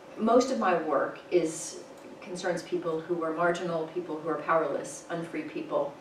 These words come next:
Um, but in one part of the book, I focus on founding fathers and their obsession with genealogy. And I think this little illustration with George Washington does get us back to a question about digital surrogacy, which will wrap us back to this topic,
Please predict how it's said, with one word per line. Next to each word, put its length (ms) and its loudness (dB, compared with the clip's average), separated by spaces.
Um, 360 2
but 340 8
in 160 0
one 220 4
part 240 2
of 60 -8
the 60 -4
book, 340 -4
I 100 -4
focus 340 -8
on 240 -6
founding 280 2
fathers 300 0
and 120 -6
their 280 -2
obsession 440 -2
with 160 -8
genealogy. 680 -6
And 80 0
I 60 0
think 200 -4
this 200 2
little 380 8
illustration 640 -2
with 100 -6
George 220 -2
Washington 580 -4
does 280 8
get 120 -2
us 140 -2
back 300 -2
to 60 -6
a 40 -4
question 380 -10
about 200 -4
digital 300 -6
surrogacy, 560 -6
which 160 -10
will 100 -10
wrap 240 -4
us 100 -8
back 240 -8
to 100 -14
this 260 -10
topic, 320 -4